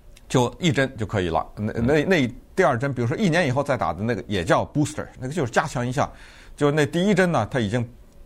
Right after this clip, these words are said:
让你的身体有足够的免疫力了。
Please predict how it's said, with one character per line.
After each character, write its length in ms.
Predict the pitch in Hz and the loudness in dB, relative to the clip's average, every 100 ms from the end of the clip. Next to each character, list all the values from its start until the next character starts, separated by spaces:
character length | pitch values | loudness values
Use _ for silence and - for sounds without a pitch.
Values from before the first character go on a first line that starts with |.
| - | -2
让 260 | 175 226 117 | 0 2 0
你 120 | 90 | -2
的 200 | 107 110 | -2 -4
身 220 | 107 143 | -4 -4
体 80 | 120 | -2
有 100 | 101 | -2
足 200 | 92 120 | -2 0
够 160 | 139 | 0
的 180 | 101 92 - - - - - | 0 -2 -6 -18 -20 -20 -10
免 300 | 117 117 90 | 0 0 4
疫 100 | 117 | 4
力 140 | 113 | 4
了。 120 | 92 | 2